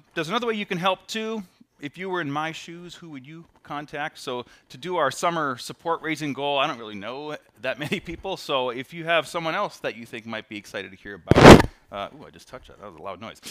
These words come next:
Um, uh, feel free to reach out to them, and I can make the contact. So, all right. So this morning we're gonna look at, can I trust the Bible? Right? Um,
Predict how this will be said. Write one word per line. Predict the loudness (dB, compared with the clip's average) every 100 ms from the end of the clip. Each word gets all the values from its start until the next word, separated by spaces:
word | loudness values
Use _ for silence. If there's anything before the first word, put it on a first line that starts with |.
| -16 0
Um, | 4 4 2 -6 -8 -10 -2
uh, | 6 8 8 4 -4
feel | -18 -6 -2 -2
free | -4 -8 -6
to | -6
reach | -8 -4
out | 0 0 -2
to | -6
them, | 0 0 -2 -6
and | -10 -12 _ -20 _ -14
I | -12
can | -10
make | -12
the | -12 -14
contact. | -14 -14 -16 -18 -20
So, | -14 -10 -10 -12 _ -20 -20 _ _ _ _ _ _
all | 6
right. | 8 6 0 _ _
So | -2 4 4 2 -2
this | -12 -4
morning | 4 4 4 -2 -6
we're | -8 -4
gonna | -2
look | -4 -2
at, | -4 -4 -6
can | -2 0
I | 0
trust | 0 -2 -2 -4
the | -10
Bible? | -4 -2 -2 -4 -10 -14 _ -20 _ _ _ -10
Right? | -10 -10 -16 -20 -20 _ -4
Um, | 2 4 4 2 -4